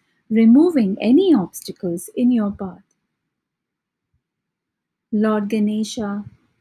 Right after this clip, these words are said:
is the son of Lord Shiva and goddess Parvati. He is also popularly known as Ganapati. Gana means group.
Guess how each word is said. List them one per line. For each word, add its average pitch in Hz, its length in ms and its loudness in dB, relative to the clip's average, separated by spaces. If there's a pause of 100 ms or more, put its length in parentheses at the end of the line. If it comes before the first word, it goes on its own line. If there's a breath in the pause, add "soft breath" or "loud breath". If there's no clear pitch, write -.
(240)
is 349 180 -2
the 285 120 -6
son 196 480 -8 (100)
of 196 240 -8
Lord 196 260 -4
Shiva 208 580 -6 (200)
and 247 180 0
goddess 190 400 -6
Parvati. 202 680 -8 (880)
He 381 100 4
is 403 260 2
also 349 400 -2
popularly 196 640 -4
known 196 300 -6
as 180 340 -12 (280)
Ganapati. 196 680 -8 (800)
Gana 202 420 -2 (340)
means 269 440 2
group. 185 320 -10